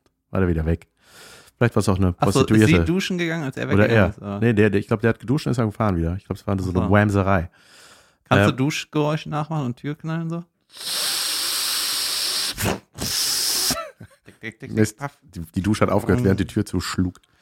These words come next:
Speaker 1: Ähm, nee, und dann ma-, machte die auch auf im Bademantel. Das war wie so ein ganz schlechtes Porno-Intro. <laughs> Hatten wir ja neulich auch schon das Thema. Äh, dann ging die Tür auf und stand sie so im Bademantel.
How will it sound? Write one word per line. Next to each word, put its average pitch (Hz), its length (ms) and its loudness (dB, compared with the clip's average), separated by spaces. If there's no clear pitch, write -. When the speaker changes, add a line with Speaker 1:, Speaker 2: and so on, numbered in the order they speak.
Speaker 1:
Ähm, 95 420 6
nee, 127 100 8
und 127 80 8
dann 117 200 6
ma-, 110 180 2
machte 143 240 2
die 127 80 4
auch 139 180 4
auf 120 180 2
im 104 120 0
Bademantel. 104 400 4
Das 92 140 -2
war 113 80 2
wie 123 60 0
so 117 80 2
ein 104 180 2
ganz 120 180 0
schlechtes 113 340 -4
Porno-Intro. 113 760 0
<laughs> - 40 -20
Hatten - 200 -16
wir 80 60 -2
ja 82 60 -2
neulich 80 260 -4
auch 87 80 -8
schon - 140 -8
das 80 120 -10
Thema. 98 240 -8
Äh, 95 320 2
dann 110 120 0
ging 131 100 2
die 127 140 0
Tür 139 340 0
auf 147 180 -2
und 120 120 -4
stand 143 200 0
sie 131 80 -2
so 117 80 4
im 113 60 4
Bademantel. 123 440 2